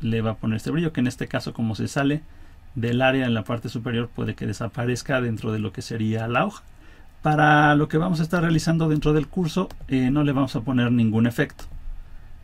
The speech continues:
Entonces, bueno, desactivamos esto, solamente le vamos a hacer el ajuste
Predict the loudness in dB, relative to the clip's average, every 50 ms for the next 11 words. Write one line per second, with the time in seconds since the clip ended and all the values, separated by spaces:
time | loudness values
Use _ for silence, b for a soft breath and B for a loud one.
0 | -10 -8 -6 -4 -2 -2 -2 0 0 0 0 0 0 -2 -4 -6 -4 -2 -2 0
1 | 0 0 0 0 -2 -2 -2 -2 -2 0 0 2 2 0 0 0 -2 0 0 0
2 | 0 -2 -2 -4 -6 -6 -8 -6 -4 -4 -4 -4 -4 -6 -6 -6 -8 -10 -8 -6
3 | -8 -8 -8